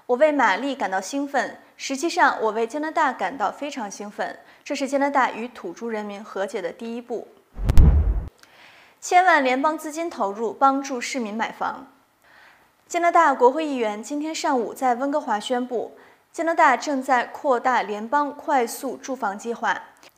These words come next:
将有数千万资金投入温哥华。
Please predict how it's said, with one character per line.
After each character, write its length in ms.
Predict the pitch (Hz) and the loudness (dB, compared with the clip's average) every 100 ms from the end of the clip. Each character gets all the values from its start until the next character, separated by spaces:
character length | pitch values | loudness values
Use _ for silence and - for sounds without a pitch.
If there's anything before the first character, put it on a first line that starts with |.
| _ - - | _ -20 -6
将 160 | - 320 | 2 4
有 160 | 262 | 4
数 160 | 175 302 | 0 -6
千 180 | 330 339 | -4 -2
万 180 | 285 233 | 0 -2
资 180 | 269 | -8
金 340 | 262 285 277 - | -6 -4 -6 -10
投 240 | - 196 | -6 -4
入 160 | 214 233 | -2 -4
温 140 | 240 | -4
哥 100 | 240 | -6
华。 300 | 240 202 135 | -2 -2 -2